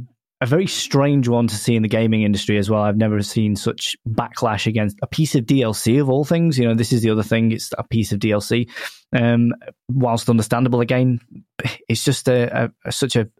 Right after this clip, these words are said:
a weird topic, because we never see this kind of thing in gaming. But we'll keep an eye on it and see, what, especially see what Ubisoft do with the updates to said game.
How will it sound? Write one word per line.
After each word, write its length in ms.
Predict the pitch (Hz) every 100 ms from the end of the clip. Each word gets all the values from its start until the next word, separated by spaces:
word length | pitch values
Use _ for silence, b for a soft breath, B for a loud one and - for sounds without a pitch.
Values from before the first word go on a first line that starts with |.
| -
a 60 | 127
weird 360 | 123 131 117
topic, 400 | - 135 - 95
because 360 | 113 110 98 98 -
we 140 | 113
never 220 | 113 107
see 200 | - 113
this 140 | 104 -
kind 180 | 107
of 80 | 101
thing 180 | 107 104
in 80 | 104
gaming. 320 | 104 101 104
But 120 | - - 143
we'll 80 |
keep 180 | 135 202
an 100 | 202
eye 160 | 214 226
on 80 | 139
it 80 |
and 120 | 117 117
see, 160 | 147
what, 120 | 139 -
especially 600 | 117 - - 156 - 147
see 160 | - 135
what 140 | 127
Ubisoft 500 | 120 120 117 120 107
do 260 | - 117 110 B B B -
with 140 | 120
the 60 | 120
updates 580 | 120 113 110 110 - -
to 200 | 135 160
said 300 | - 101 104
game. 460 | 104 131 180 170